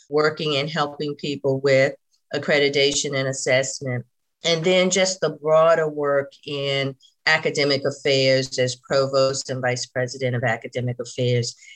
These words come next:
And I always like to throw in that I'm an artist. So that was my life before I came to academia. And some of my friends used to tell me, "Don't say you used to be an artist. Once an artist, <laughs> always an artist."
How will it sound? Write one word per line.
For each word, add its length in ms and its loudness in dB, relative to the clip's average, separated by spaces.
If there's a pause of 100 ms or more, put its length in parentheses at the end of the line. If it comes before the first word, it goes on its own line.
(120)
And 140 2
I 120 4
always 340 2
like 220 0
to 100 -8
throw 320 0
in 380 -4
that 200 0
I'm 140 -2
an 160 -12
artist. 640 -2 (240)
So 220 -2
that 220 2
was 200 -2
my 180 0
life 400 0 (100)
before 680 0
I 220 2
came 400 -4 (100)
to 340 -2 (220)
academia. 920 0
And 140 -2
some 160 0
of 100 0
my 140 2
friends 460 -6
used 180 -8
to 100 -6
tell 300 0
me, 200 2
"Don't 200 2
say 240 0
you 240 -4
used 200 -4
to 60 -6
be 200 -2
an 120 2
artist. 480 2
Once 300 -2
an 100 -2
artist, 480 0
<laughs> 40 -6
always 560 0
an 100 -6
artist." 540 -6